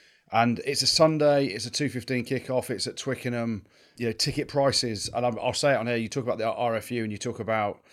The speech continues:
the atmosphere and stuff like that. Part of it is around the ticket pricing and the people that can afford to go. So the people that will go and enjoy a rugby game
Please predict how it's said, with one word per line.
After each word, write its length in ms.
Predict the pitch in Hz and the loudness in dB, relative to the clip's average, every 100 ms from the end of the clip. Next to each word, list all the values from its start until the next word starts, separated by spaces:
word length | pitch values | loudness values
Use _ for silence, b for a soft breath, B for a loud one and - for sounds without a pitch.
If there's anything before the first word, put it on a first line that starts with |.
| B B B B B | B B B B B
the 100 | 120 | -6
atmosphere 360 | 120 120 123 120 | -4 -4 -6 -4
and 80 | 107 | -6
stuff 220 | 110 107 | -8 -8
like 100 | 98 | -6
that. 300 | 113 98 - _ _ | -4 -4 -6 _ _
Part 220 | 139 160 | 0 0
of 120 | 127 120 | 2 -2
it 80 | |
is 100 | 98 | -2
around 220 | 113 117 104 | -2 -4 -4
the 60 | |
ticket 280 | - 131 - | -6 -6 -4
pricing 380 | 120 101 - 98 | -2 -2 -4 -6
and 80 | 101 | -8
the 60 | |
people 520 | - 135 135 113 98 - _ | -4 -4 -2 -6 -6 -12 _
that 120 | 110 | -14
can 100 | - | -10
afford 320 | 120 - 123 120 | -8 -6 -6 -6
to 80 | 101 | -2
go. 280 | 120 92 82 b b | 0 0 -4 b b
So 320 | - 135 127 | 2 4 4
the 100 | 127 | 2
people 280 | 147 196 175 | 0 0 2
that 100 | 131 | 0
will 80 | 143 | 2
go 160 | 151 | 2
and 100 | 147 | 2
enjoy 200 | 135 139 | 2 2
a 40 | 139 | 0
rugby 220 | 135 113 | 0 -2
game 260 | 107 107 | -2 -2